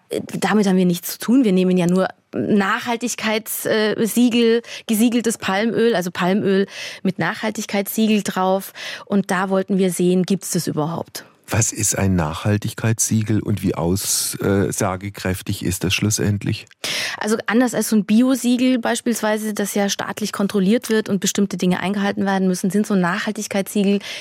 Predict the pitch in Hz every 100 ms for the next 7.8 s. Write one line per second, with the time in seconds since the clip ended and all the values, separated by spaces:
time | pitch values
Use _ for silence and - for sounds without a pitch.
0 | - - 180 180 175 170 - - 175 165
1 | - 180 - 190 202 - 175 - - _
2 | 175 170 185 180 185 - 165 196 - 285
3 | - - - 247 277 233 233 196 233 294
4 | - 98 104 131 - 214 214 214 220 220
5 | - 208 285 - - 233 247 220 220 233
6 | 214 220 214 - 214 214 202 - - 208
7 | 226 202 190 247 233 - 233